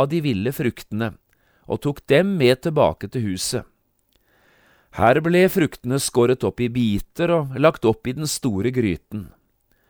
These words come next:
Og da gryteretten var gjort ferdig, ble disiplene invitert til bords, og maten servert. Men de var ikke mer enn så vidt i gang med måltidet, før flere av dem ropte,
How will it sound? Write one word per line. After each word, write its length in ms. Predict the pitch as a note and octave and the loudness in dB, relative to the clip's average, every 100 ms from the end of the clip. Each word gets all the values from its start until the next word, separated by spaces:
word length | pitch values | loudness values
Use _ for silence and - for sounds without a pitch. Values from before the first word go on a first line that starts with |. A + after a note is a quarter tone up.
| _ - | _ -6
Og 80 | F#2 | 2
da 80 | B2 | 2
gryteretten 880 | C3 D3 C#3 G#2 A2 A#2+ C#3 - D#3+ | 4 2 2 0 0 0 0 -4 -4
var 100 | C#3+ | -2
gjort 220 | C3 B2 | -2 -4
ferdig, 480 | - A#2+ G2+ A#2+ G3+ G#3+ _ _ _ _ - | 0 2 4 2 -4 -4 _ _ _ _ -2
ble 160 | E3 F#3+ | 2 2
disiplene 680 | F#3 F2+ A#2+ A2+ B2+ D3 D3+ | 2 0 0 -4 -2 -2 -2
invitert 640 | - B2 A#2+ B2+ A2 F#2+ B2 | -2 -2 -2 -2 -2 -4 -4
til 100 | A#2 | -2
bords, 540 | E3 A3 A3+ - - _ _ _ - | -2 -2 -6 -10 -14 _ _ _ -2
og 140 | F3+ | 2
maten 600 | B2+ G2+ G#2+ _ C3 C3 - | 4 4 2 _ -10 -10 -10
servert. 800 | - - A#2+ F#2 G2 G#2 _ - - _ _ _ _ _ _ _ _ _ _ _ _ - | -4 0 0 0 -2 -4 _ -20 -20 _ _ _ _ _ _ _ _ _ _ _ _ -4
Men 140 | C3 D#3 | 0 2
de 80 | F3+ | 4
var 200 | D3 A2+ | 6 6
ikke 460 | B2 - F#3 G3 - | 2 2 4 4 0
mer 380 | A#2 A2+ C3 | 4 4 4
enn 100 | D3+ | 0
så 220 | D3 F3+ C3+ | -2 -2 -2
vidt 220 | A#2 - | -2 -2
i 60 | E3 | 0
gang 320 | A#2+ B2+ F3 F#3 | 4 4 2 -2
med 100 | F#3 | 0
måltidet, 680 | D#3 F#2 - B2 D3 E3 A#2 _ _ _ _ | 2 0 0 -2 0 0 -2 _ _ _ _
før 380 | - - C3+ E3+ | -10 4 4 4
flere 480 | - G#2+ G#2+ A#2+ C3+ | 0 2 6 6 4
av 80 | D#3 | 2
dem 280 | E3+ E3+ - | -2 -2 -4
ropte, 640 | B2+ C#3 - - - B2+ | 0 0 -2 -10 -2 0